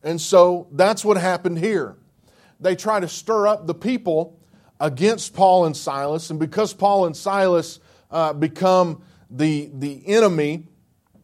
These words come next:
it's easier to put them in jail and lock them up. And so the people take and they strip them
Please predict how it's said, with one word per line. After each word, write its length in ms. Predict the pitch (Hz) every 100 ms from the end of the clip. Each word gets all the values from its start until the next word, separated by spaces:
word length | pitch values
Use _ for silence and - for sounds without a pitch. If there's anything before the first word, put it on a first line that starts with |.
| _ _ _
it's 220 | 175 170 190
easier 500 | 220 240 190 196 185
to 140 | 180
put 400 | - 196 208 143
them 400 | 220 247 220 202
in 300 | 175 180 160
jail 680 | 127 226 226 170 151 156 - - _
and 120 | 156
lock 420 | 156 170 180 160
them 200 | 165 160
up. 320 | 160 156 120 135
And 140 | 139
so 440 | - 185 180 151 - - _
the 80 | 156
people 420 | - 254 262 202
take 400 | 185 202 208 208
and 160 | 185 165
they 120 | 156
strip 540 | 143 - - 294 294
them 420 | 165 160 131 143